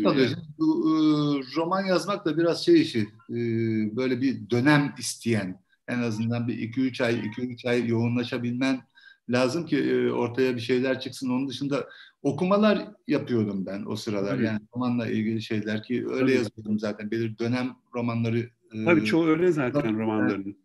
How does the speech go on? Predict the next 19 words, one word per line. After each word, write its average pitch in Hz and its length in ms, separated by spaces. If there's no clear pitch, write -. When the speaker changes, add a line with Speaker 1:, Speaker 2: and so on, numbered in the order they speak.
Speaker 2:
dönem 285 280
romanı. 127 420
E, 123 460
okuma 190 420
yapabiliyorum. 147 840
Onun 196 220
dışında, 196 580
e, 202 180
sürekli 202 400
not 185 200
aldığım 131 580
bir - 40
şeydir 117 360
benim 120 300
roman 120 380
işi. 151 360
E, 135 60
öyle 185 260
çalışıyorum. 131 580